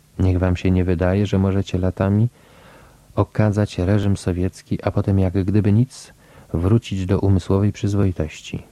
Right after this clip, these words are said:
Kurwa zawsze będzie kurwą. Nie ma dziś na świecie rzeczy ważniejszej od przyjaźni i współpracy anglo-rosyjskiej, ale umacnia ją tylko przemawianie bez ogródek".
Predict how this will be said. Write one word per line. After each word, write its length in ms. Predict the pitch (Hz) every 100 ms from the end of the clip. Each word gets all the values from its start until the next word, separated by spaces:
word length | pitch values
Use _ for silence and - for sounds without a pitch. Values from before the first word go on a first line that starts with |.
| -
Kurwa 380 | - 92 85 87
zawsze 300 | 80 80 87
będzie 300 | 82 87 87
kurwą. 420 | - 87 82 85
Nie 140 | 85 87
ma 140 | 87
dziś 240 | 85 87 92
na 100 | 87
świecie 360 | - 92 87
rzeczy 320 | 87 98 -
ważniejszej 640 | 90 87 92 107 110 - 87
od 120 | -
przyjaźni 720 | - - 90 110 107 117 104
i 40 | 95
współpracy 760 | - - 82 - 104 - - -
anglo-rosyjskiej, 1200 | 101 92 87 87 90 85 - 85 80 - - 104
ale 260 | - 85 - - - - - - - -
umacnia 480 | 90 90 - -
ją 220 | 85 82 82
tylko 440 | 117 120 - - - - - - - - _ _ -
przemawianie 560 | - 87 82 90 90
bez 180 | 82 - -
ogródek". 600 | 82 87 80 - -